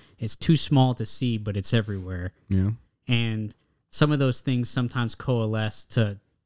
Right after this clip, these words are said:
Speaker 1: to cause a difference in your life.
Speaker 2: Yeah.
Speaker 1: Which is how people have these spiritual experiences, or they feel a presence in the room and stuff. But I don't, I don't feel like they take these corporeal,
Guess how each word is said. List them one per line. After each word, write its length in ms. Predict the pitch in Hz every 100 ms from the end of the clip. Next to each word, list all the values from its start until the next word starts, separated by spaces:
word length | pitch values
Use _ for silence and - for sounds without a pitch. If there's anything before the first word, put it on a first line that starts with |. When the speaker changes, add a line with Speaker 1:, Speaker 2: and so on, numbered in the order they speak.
| _ -
Speaker 1:
to 100 | 113
cause 460 | - - 120 110
a 60 | 107
difference 800 | 104 101 - 107 95 - - - _ _ _ _ _ _ _ _ _ -
in 160 | 120 110
your 160 | 104
life. 460 | 101 98 95 - - -
Speaker 2:
Yeah. 260 | 98 95 104 - -
Speaker 1:
Which 140 | 113
is 120 | 117
how 160 | 127 120
people 260 | 139 120
have 180 | 110 110
these 180 | 117 107
spiritual 720 | - 123 107 - 120 107 101
experiences, 880 | 120 - - 117 113 107 - 107 107
or 80 | 107
they 120 | 98
feel 260 | - 123 107
a 20 |
presence 540 | - 113 104 113 -
in 80 | 110
the 80 | 104
room 260 | 107 107
and 100 | 107
stuff. 300 | 104 - 104 -
But 140 | 107 104
I 100 | 127
don't, 220 | 135 127 _ _ _ -
I 40 | 123
don't 80 | 123
feel 140 | 123
like 160 | 110 -
they 140 | 104
take 280 | - 117 -
these 160 | 104
corporeal, 800 | - 117 - 123 110 107 107 101